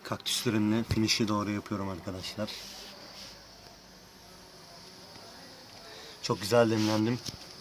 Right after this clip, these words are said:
Yüzüncü videomu. Bir tane Smart China diye bir ekipmanım var. Onunla bir kahve videosu bir kere çekmiştim. Kahve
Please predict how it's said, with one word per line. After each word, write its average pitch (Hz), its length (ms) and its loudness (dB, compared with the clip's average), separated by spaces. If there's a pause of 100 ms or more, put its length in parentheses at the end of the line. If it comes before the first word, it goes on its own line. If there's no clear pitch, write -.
(880)
Yüzüncü 117 560 4 (1040)
videomu. 113 480 2 (1600)
Bir 143 60 -4
tane 143 400 6 (100)
Smart 131 360 8
China 131 240 4
diye 120 120 6
bir 120 60 8
ekipmanım 120 420 4
var. 95 160 0
Onunla 123 260 6
bir 120 100 6
kahve 117 320 0
videosu 117 320 2
bir 110 60 2
kere 113 200 4
çekmiştim. 110 600 2 (1500)
Kahve 117 420 2